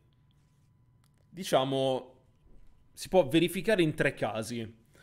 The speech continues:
Può essere sotto la endstone, può essere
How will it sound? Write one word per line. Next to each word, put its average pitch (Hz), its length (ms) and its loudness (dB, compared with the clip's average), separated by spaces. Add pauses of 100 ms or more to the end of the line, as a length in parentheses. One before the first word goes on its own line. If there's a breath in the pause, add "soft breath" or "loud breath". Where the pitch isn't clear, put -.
(600 soft breath)
Può 175 180 8
essere 147 340 2
sotto 175 460 -2
la 127 180 4
endstone, 151 560 -4 (1120 soft breath)
può - 160 4
essere 135 800 0